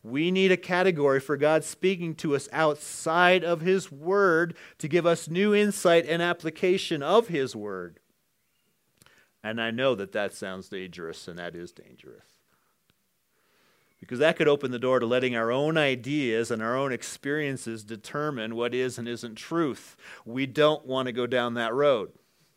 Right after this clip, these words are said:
This written word is still the only authoritative source of truth.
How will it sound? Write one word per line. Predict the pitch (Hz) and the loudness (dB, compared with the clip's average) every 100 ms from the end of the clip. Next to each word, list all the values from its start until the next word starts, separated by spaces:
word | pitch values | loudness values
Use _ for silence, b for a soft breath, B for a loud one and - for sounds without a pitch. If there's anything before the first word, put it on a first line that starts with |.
| _ _ _ B B B B B _ | _ _ _ B B B B B _
This | 101 160 190 - | -2 4 4 4
written | 202 208 202 | 6 6 6
word | 190 196 156 107 - - _ _ _ - | 6 8 8 4 -4 -16 _ _ _ -4
is | 160 165 | 0 0
still | - - - 196 202 151 143 | 0 -4 4 8 8 8 4
the | 135 165 147 | 2 2 2
only | 151 185 190 165 135 139 139 | 2 4 4 4 4 4 2
authoritative | 151 - - 214 233 165 - - 123 120 120 131 131 - b | 0 -2 4 8 8 8 6 2 0 0 -2 -4 -6 -16 b
source | - - - 220 147 131 - - - | -16 0 8 10 10 6 0 -14 0
of | 160 156 | 0 2
truth. | - 214 160 - _ | 6 6 6 2 _